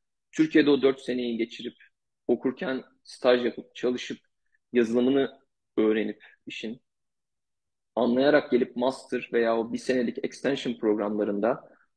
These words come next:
part-time'da bir yerlerde çalışırken ne iş olduğu hiç önemli değil. Yani garsonluk da yap,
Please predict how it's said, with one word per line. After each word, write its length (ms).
part-time'da 560
bir 40
yerlerde 440
çalışırken 760
ne 120
iş 160
olduğu 220
hiç 220
önemli 360
değil. 140
Yani 200
garsonluk 600
da 80
yap, 220